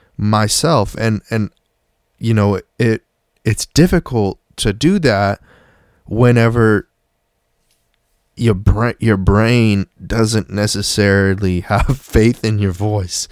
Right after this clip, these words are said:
So it's, it's, or your, your brain doesn't have a faith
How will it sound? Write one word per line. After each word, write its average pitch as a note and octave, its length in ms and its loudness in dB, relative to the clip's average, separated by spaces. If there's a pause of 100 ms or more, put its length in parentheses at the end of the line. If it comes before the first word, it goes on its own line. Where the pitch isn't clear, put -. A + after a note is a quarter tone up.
(400)
So A#2+ 440 2 (460)
it's, - 360 -2 (100)
it's, - 340 -4 (360)
or B2+ 180 6
your, G#2+ 320 4 (200)
your A#2 160 2
brain A#2+ 340 2
doesn't G#2+ 260 0
have A2 160 0
a G2+ 80 0
faith G#2+ 400 0